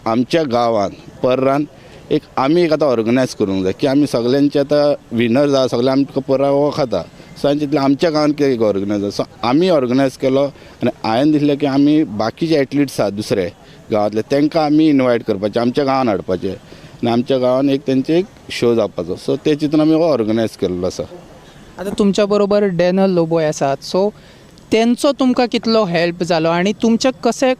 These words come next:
Speaker 2: कोऑर्डिनेशन जालें आनी दोगांच्या कोऑर्डिनेशनान हो ऑर्गनायज करपाक कितलो हेल्प जालो?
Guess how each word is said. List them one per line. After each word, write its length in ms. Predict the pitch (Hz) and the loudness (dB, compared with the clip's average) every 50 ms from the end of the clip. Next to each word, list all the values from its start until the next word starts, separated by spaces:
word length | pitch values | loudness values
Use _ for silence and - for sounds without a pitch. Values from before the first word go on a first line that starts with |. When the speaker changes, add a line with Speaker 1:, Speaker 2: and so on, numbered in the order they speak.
| - _ | -6 _
Speaker 2:
कोऑर्डिनेशन 640 | - 202 196 202 220 226 220 220 214 - 214 202 202 | -2 0 2 2 2 2 2 0 2 0 0 0 2
जालें 240 | 185 170 170 185 | 0 2 2 2
आनी 300 | 185 180 190 202 240 262 277 - - - | 2 0 0 0 -2 -2 -4 -6 -12 -14
दोगांच्या 720 | - 156 156 190 196 202 208 247 247 247 233 - 254 247 240 | -10 -2 0 0 0 2 0 0 0 0 0 0 0 0 0
कोऑर्डिनेशनान 680 | - 233 180 185 208 214 220 208 - 220 214 214 214 214 | 0 0 0 0 0 -2 -2 -4 -4 -2 -2 -2 -2 0
हो 120 | 202 196 | 0 0
ऑर्गनायज 520 | 202 202 175 170 170 185 185 196 190 190 - | 0 0 0 -2 -2 -2 -2 -2 -2 -4 -4
करपाक 340 | 175 165 160 - 165 165 | -6 -8 -8 -10 -12 -12
कितलो 240 | - 170 - 165 156 | -12 -14 -12 -10 -10
हेल्प 340 | 147 135 123 117 117 - - | -10 -10 -12 -14 -16 -16 -18
जालो? 240 | 117 123 110 101 | -18 -18 -18 -18